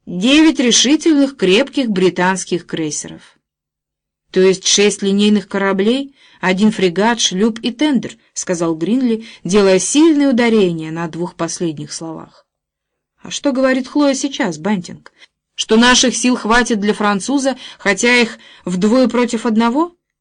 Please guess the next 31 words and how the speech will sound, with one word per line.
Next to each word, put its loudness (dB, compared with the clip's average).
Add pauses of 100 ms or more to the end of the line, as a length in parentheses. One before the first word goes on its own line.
(540)
"Не -6
совсем -2
так, -2 (220)
я 2
полагаю, 0
сэр -6
Джервис. -6 (240)
Впереди 0
еще 2
на 2
пять -2
больше, 0
их -8
число -2
быстро -2
растет, -6
сэр". -12 (1500)
"Да, -2
при -2
такой -2
скорости -2
они 4
в -4
самом 0
деле 2
могут -2
оказаться -4
слишком 0
сильны -2
для -8
нас", -14